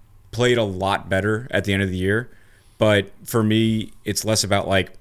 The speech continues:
okay, what were his numbers over the course of a game? What were his numbers over the course of a season?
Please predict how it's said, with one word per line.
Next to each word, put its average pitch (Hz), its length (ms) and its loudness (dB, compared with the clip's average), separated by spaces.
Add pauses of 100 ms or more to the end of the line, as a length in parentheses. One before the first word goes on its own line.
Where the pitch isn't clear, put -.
(100)
okay, 101 180 0
what 95 120 0
were 107 140 2
his 101 180 0
numbers 92 400 -2
over 92 160 -4
the - 80 -8
course 90 260 -8
of 82 80 -8
a 87 40 -2
game? 85 400 -4
What 87 100 -4
were 92 100 -4
his 90 140 -8
numbers 90 260 -6
over 87 120 -6
the 85 80 -4
course 90 280 -8
of - 60 -14
a 76 60 -8
season? 104 500 -2